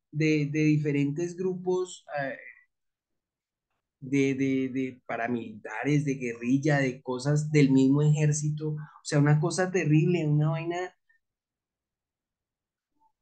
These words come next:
muertes, matanzas de las peor, de la peor forma, y eran señales. No, no vayamos tan lejos.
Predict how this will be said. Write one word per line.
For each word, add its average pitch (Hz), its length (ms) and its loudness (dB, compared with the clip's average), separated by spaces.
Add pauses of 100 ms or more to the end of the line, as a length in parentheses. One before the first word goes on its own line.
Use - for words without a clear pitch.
(120)
muertes, 170 840 6
matanzas 160 760 -2
de 180 80 -2
las 160 280 -4
peor, 135 320 -4
de 143 100 -2
la 135 220 -4
peor 139 320 -4
forma, 165 320 -8 (100)
y 175 320 -18 (160)
eran 147 260 0
señales. 156 480 0 (260)
No, 156 160 4 (280)
no 170 200 -2
vayamos 185 520 0
tan 175 180 -2
lejos. 175 420 -4